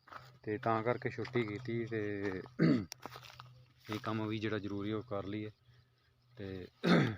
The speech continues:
ਫਿਰ ਜਾਵਾਂਗੇ ਕੱਲ੍ਹ ਨੂੰ। ਇੱਕ ਬਾਕੀ ਜਿਹੜੇ ਕੰਮ ਦੀ ਰਫ਼ਤਾਰ ਆ ਨਾ, ਉਹ ਚੰਗੀ ਤਰ੍ਹਾਂ ਚੱਲਦੀ ਨਹੀਂ ਪਈ। ਕਿਤੇ ਕਹਿੰਦੇ ਵੀ ਚੌਲ ਲੱਗਣੇ ਆ, ਕਿਤੇ ਕਹਿੰਦੇ ਵੀ ਮੰਡੀ 'ਚੋਂ ਲੋਡ ਕਰਨਾ, ਕਿਤੇ ਕਹਿੰਦੇ ਵੀ ਕਣਕ ਲਾਉਣੀ ਆ। ਜੇ ਉਹਨਾਂ ਦਾ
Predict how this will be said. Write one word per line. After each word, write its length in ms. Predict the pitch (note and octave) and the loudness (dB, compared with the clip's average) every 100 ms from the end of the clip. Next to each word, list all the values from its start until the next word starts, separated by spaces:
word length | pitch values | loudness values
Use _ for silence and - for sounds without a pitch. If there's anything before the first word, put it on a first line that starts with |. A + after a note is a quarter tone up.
| - | -6
ਫਿਰ 160 | G#2+ | -6
ਜਾਵਾਂਗੇ 380 | F#2+ G2 F#2+ F#2+ | -4 -4 -4 -4
ਕੱਲ੍ਹ 140 | G2 G2+ | -4 -4
ਨੂੰ। 140 | G2+ | -2
ਇੱਕ 160 | A#2+ B2 | -2 2
ਬਾਕੀ 280 | A#2 - | 0 2
ਜਿਹੜੇ 220 | C3+ B2+ A#2 - - - - - | 0 0 -2 -8 -16 -16 -8 2
ਕੰਮ 240 | A#2+ B2 | 4 6
ਦੀ 140 | B2 | 6
ਰਫ਼ਤਾਰ 460 | C#3 B2+ - A2+ A#2+ | 6 4 4 6 6
ਆ 40 | |
ਨਾ, 100 | C3+ | 4
ਉਹ 140 | C3 A#2+ | 0 -2
ਚੰਗੀ 300 | A#2 A2 A#2 | -4 -4 -4
ਤਰ੍ਹਾਂ 200 | B2+ A#2+ | -4 -2
ਚੱਲਦੀ 340 | A2+ G2+ A2 | 0 0 -2
ਨਹੀਂ 120 | A2+ | -4
ਪਈ। 200 | A2 G2+ F#2+ _ - - _ _ - | -4 -6 -8 _ -20 -20 _ _ -6
ਕਿਤੇ 300 | A#2 B2+ A#2+ | 0 2 0
ਕਹਿੰਦੇ 260 | B2+ B2 B2+ | 0 2 2
ਵੀ 100 | A#2+ | 2
ਚੌਲ 360 | A#2+ A2+ A2+ | 4 4 6
ਲੱਗਣੇ 260 | A2+ A2 A2+ | 2 -2 -4
ਆ, 40 | |
ਕਿਤੇ 280 | A2+ A2+ A#2+ | -6 -8 -8
ਕਹਿੰਦੇ 260 | A2+ A2+ A2+ | -6 -6 -6
ਵੀ 100 | G#2+ | -6
ਮੰਡੀ 360 | G#2 G#2+ G#2 A2+ | -6 -6 -2 0
'ਚੋਂ 140 | A2 | 0
ਲੋਡ 280 | G2 A2 A#2+ | 0 2 2
ਕਰਨਾ, 400 | - A2 A#2 A2 - _ _ _ - | 2 0 0 -2 -6 _ _ _ -8
ਕਿਤੇ 200 | C3+ C3 | 0 2
ਕਹਿੰਦੇ 180 | B2+ C3 | 4 2
ਵੀ 100 | A#2+ | 0
ਕਣਕ 320 | - A#2 A2 | -2 -2 -2
ਲਾਉਣੀ 300 | A2 G#2+ G#2+ | -4 -2 -4
ਆ। 100 | G#2 | -4
ਜੇ 120 | G#2+ A#2 | -4 -4
ਉਹਨਾਂ 200 | A#2+ A#2+ | -4 -4
ਦਾ 180 | A#2 | -6